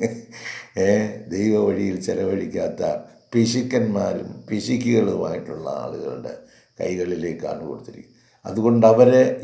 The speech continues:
ഈ കാര്യം പറഞ്ഞ് പ്രേരിപ്പിച്ച് അത് ചെയ്യിപ്പിച്ച് അതിൻ്റെ മഹത്വം അവരറിയണം.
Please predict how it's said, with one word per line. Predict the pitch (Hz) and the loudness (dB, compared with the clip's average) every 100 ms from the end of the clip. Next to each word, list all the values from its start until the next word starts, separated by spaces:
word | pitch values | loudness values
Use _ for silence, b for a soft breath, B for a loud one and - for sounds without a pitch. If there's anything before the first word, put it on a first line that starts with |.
| 131 | 0
ഈ | 127 131 | 2 6
കാര്യം | 127 131 135 - - | 6 4 0 -4 0
പറഞ്ഞ് | 107 107 110 117 120 - - - - - | 0 2 0 0 -4 -6 -14 -20 -16 -4
പ്രേരിപ്പിച്ച് | 101 110 113 117 117 117 110 85 - B B - | 2 2 2 0 -2 -4 -6 -6 -8 B B -6
അത് | - - - | -4 -6 -4
ചെയ്യിപ്പിച്ച് | 101 107 117 - 98 - - 85 - | -2 2 2 2 -4 -6 -6 -8 -8
അതിൻ്റെ | 82 85 - 78 82 | -8 -8 -8 -6 -6
മഹത്വം | 82 - - 98 - - 80 | -6 -10 -4 -2 -2 -6 -6
അവരറിയണം. | 76 62 - - - 53 | -6 -8 -10 -12 -14 -16